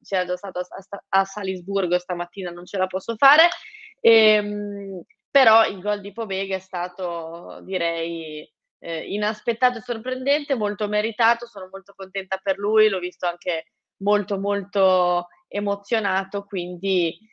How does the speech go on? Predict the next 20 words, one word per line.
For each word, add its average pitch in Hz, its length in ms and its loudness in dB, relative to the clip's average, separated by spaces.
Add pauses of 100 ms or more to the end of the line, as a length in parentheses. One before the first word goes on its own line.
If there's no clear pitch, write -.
(200)
era 196 240 4
una 190 140 -2
vittoria 196 580 0
che 175 400 0
assolutamente 190 1400 -4 (140)
ci - 80 -8
voleva, 202 420 2
anche 190 220 -6
perché 208 560 -2
ricordo 196 540 -2
sempre 190 580 -4
che 165 300 -2
giocare 196 360 -2
ogni 214 200 -4
tre 190 180 -4
giorni 185 480 0 (260)
stanca, 208 800 0 (360)
ma 208 100 0
se 262 220 0
vinci 214 600 -6